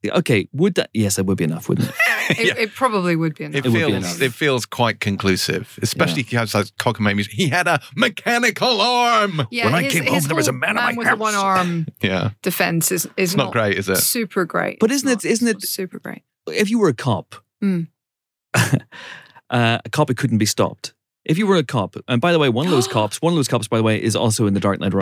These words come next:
Speaker 1: uh, Dark Knight.
Speaker 2: Okay, but also, um, Hot Fuzz arresting, uh,
Speaker 1: Timothy Dalton.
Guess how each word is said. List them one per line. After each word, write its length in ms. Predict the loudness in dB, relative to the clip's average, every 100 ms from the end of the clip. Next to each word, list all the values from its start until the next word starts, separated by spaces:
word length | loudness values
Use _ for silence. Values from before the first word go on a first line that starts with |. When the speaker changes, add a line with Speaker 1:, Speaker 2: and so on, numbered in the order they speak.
| 0
Speaker 1:
uh, 280 | 0 2 2
Dark 260 | 0 0 2
Knight. 220 | 0 -2 _ _ _ -8 -2
Speaker 2:
Okay, 180 | 0 0
but 200 | -2 0
also, 360 | 0 2 2
um, 380 | 2 0 0 -2 -6 -20 _ _ _ -8
Hot 200 | -4 -2
Fuzz 400 | 2 2 2 -2 -2
arresting, 640 | 0 2 2 2 0 0 0
uh, 320 | 0 0 -4 -10 _ _
Speaker 1:
Timothy 200 | 0 2
Dalton. 380 | 4 2 0 -10